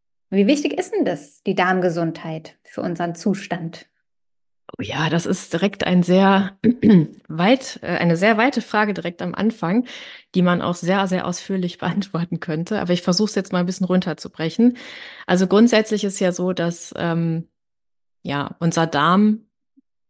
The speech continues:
Speaker 2: für mich vor allen Dingen ist es so das Zentrum der Gesundheit. Und, ähm, viele, ähm, naja, wie kann man das ausdrücken am einfachsten? Ähm,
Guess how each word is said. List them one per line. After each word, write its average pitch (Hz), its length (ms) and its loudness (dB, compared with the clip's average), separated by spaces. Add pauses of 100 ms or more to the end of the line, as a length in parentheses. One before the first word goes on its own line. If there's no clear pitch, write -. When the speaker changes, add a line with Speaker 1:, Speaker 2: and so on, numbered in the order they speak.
(220)
Speaker 2:
für - 120 2
mich 226 460 2
vor - 140 -2
allen 202 160 2
Dingen 202 160 2
ist 196 100 -10
es 185 120 -10
so 175 120 -6
das 165 220 -8
Zentrum 175 440 0
der 151 600 -2
Gesundheit. 202 760 0 (200)
Und, 175 380 4 (1120)
ähm, 165 260 -2
viele, 214 680 4 (840)
ähm, 160 520 -4 (680)
naja, 156 300 0
wie 170 60 0
kann 170 160 -4
man 156 60 0
das 151 140 -4
ausdrücken 151 420 -4
am 139 120 -2
einfachsten? 147 680 -4 (580)
Ähm, 151 380 -6